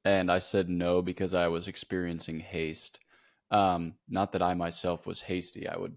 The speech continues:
I would never assign that vicious disposition to this individual who is like a soul dragging a corpse through life.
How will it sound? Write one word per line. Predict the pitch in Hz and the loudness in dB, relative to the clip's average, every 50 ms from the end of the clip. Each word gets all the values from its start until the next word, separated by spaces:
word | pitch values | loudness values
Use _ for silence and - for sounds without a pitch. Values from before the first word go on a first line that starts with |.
| - - 87 | -12 -10 -6
I | 85 | -4
would | 85 85 87 | -4 -4 -4
never | 90 90 85 87 87 | -4 -4 -4 -4 -6
assign | 92 - - - 92 87 85 85 | -6 -6 -4 -4 -4 -2 -2 -4
that | 82 82 85 - - | -4 -4 -6 -6 -6
vicious | 90 90 - - 92 - | -6 -6 -6 -6 -10 -8
disposition | - 98 - - - 92 87 92 90 95 - - 92 87 87 90 - | -8 -8 -10 -8 -10 -10 -8 -8 -8 -8 -8 -8 -8 -8 -8 -10 -10
to | - - 95 85 82 80 78 - - | -8 -4 -4 -4 -4 -4 -6 -8 -6
this | - 92 101 95 - 95 | -2 0 0 0 -2 -4
individual | 90 85 85 - - - - - - - - - | -8 -8 -8 -8 -10 -10 -8 -8 -6 -6 -6 -6
who | 95 92 | -6 -8
is | 90 - | -8 -6
like | 90 87 - | -8 -8 -8
a | 85 | -8
soul | - - 95 90 85 82 | -6 -4 -2 -2 -2 -2
dragging | - - 85 76 71 82 85 82 78 | -2 -2 -2 -2 -2 -2 -2 -4 -6
a | 73 | -8
corpse | - - 98 92 - - | -6 -4 -4 -4 -4 -6
through | - - - - | -10 -14 -10 -8
life. | - 50 50 87 - | -6 -6 -6 -8 -10